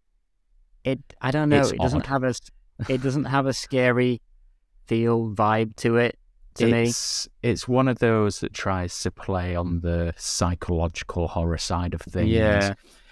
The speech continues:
Speaker 2: And it's not bad, but when you've seen the likes of Get Out, Us, um, it
Speaker 1: Mm-hmm.
Speaker 2: doesn't quite hit the same, the same tone.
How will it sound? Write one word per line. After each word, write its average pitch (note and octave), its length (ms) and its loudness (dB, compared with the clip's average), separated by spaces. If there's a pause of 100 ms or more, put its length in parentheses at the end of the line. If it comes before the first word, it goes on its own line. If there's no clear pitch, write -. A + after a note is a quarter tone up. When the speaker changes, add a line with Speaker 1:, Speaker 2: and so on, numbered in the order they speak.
(360)
Speaker 2:
And A#2 140 2
it's A#2 180 -4
not A#2 240 2 (200)
bad, E2+ 360 -4 (180)
but E2+ 200 -2 (160)
when F#2 280 -2
you've E2+ 140 -2
seen F2+ 400 0
the F2 100 0
likes E2+ 500 -2
of D#2+ 420 -2 (120)
Get - 360 -8
Out, D#2+ 480 -2 (160)
Us, - 540 -6 (440)
um, E2 720 -4 (120)
it G#2 140 2
Speaker 1:
Mm-hmm. G2 140 0
Speaker 2:
doesn't F2+ 360 0
quite D#2+ 460 -4
hit E2+ 240 -2
the E2 140 -6
same, E2 580 -2 (760)
the E2 80 -6
same D#2+ 380 -2
tone. D#2+ 380 -4